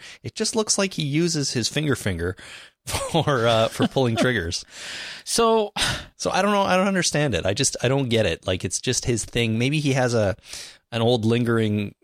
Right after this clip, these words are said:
Speaker 1: football injury and he can't use his index finger right, and so he
Speaker 2: I
Speaker 1: has to
Speaker 2: hurt
Speaker 1: do
Speaker 2: my
Speaker 1: it the other
Speaker 2: finger
Speaker 1: thing.
Speaker 2: playing football. <laughs>
Speaker 1: Yeah. Uh, like, I was gonna say
Speaker 2: It can
Speaker 1: sports
Speaker 2: happen.
Speaker 1: injury, but no.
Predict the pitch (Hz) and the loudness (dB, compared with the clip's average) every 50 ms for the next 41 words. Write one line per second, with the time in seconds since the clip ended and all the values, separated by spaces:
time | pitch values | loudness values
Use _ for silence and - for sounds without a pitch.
0 | _ _ _ - - - 127 117 - - 127 123 127 135 139 139 131 139 139 143 | _ _ _ -6 -2 0 0 0 0 0 2 4 4 4 2 2 2 2 2 2
1 | 143 143 147 147 - - 113 107 104 110 - - 120 113 113 107 110 117 113 107 | 2 0 0 -2 -2 -2 0 2 0 0 0 0 0 0 2 2 2 2 2 2
2 | 117 107 117 117 120 120 120 - - - 135 127 127 131 127 127 131 139 143 143 | 0 0 0 0 0 0 -2 -2 -2 -2 -2 0 0 0 0 2 2 0 0 -2
3 | - - 110 98 - - 104 101 107 113 113 113 139 151 147 131 135 131 131 - | -4 -6 -6 -4 -2 0 2 2 4 4 4 2 2 0 0 2 0 0 0 0
4 | 139 135 131 131 127 127 123 113 - - 120 113 113 110 104 - - - 123 123 | -2 0 0 0 2 0 0 0 0 -2 0 0 0 0 -2 -6 -6 -4 -4 -4
5 | - - 139 135 143 156 160 - _ - - - - - - - - 196 269 285 | -2 0 0 2 2 0 -2 -6 _ -16 -16 -14 -16 -18 -18 -8 -4 -2 -2 0
6 | - 80 - - _ _ - - - - - - - - - - 117 - - 233 | -2 -2 -6 -10 _ _ -20 -14 -10 -8 -4 -2 0 0 0 0 0 0 0 0
7 | 240 233 - 226 226 220 - 226 208 175 - 156 127 - - - - 120 117 143 | 0 2 2 2 2 2 0 0 2 2 2 2 2 2 2 2 2 2 2 2
8 | - 135 135 135 135 143 151 170 190 - 220 - _ - - 269 - - - - | 2 2 0 0 0 0 -2 -2 -2 -4 -8 -8 _ -20 -20 -20 -20 -20 -20 -10
9 | _ - 359 269 92 - | _ 0 0 0 0 -2